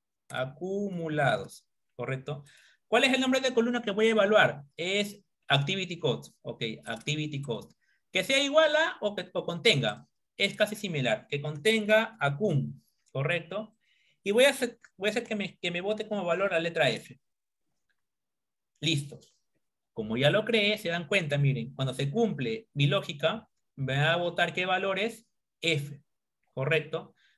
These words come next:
Pero, ingeniero, yo quiero que me bote los valores. Así es, en esta zona de acá, en esta zona de acá,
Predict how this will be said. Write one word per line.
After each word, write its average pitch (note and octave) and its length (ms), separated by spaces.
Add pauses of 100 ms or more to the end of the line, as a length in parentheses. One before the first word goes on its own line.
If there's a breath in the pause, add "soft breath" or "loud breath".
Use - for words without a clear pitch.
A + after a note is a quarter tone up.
Pero, F#3 300
ingeniero, A3 380
yo A3+ 120
quiero A#3+ 160
que A3+ 80
me G3 80
bote A3 220
los G3+ 120
valores. F#3+ 580
Así F3 280
es, D#3+ 220
en E3+ 140
esta G#3+ 180
zona G#3 240
de E3+ 80
acá, C#3 380 (1120)
en C#3 140
esta C#3+ 200
zona F#3 240
de E3 80
acá, C#3 400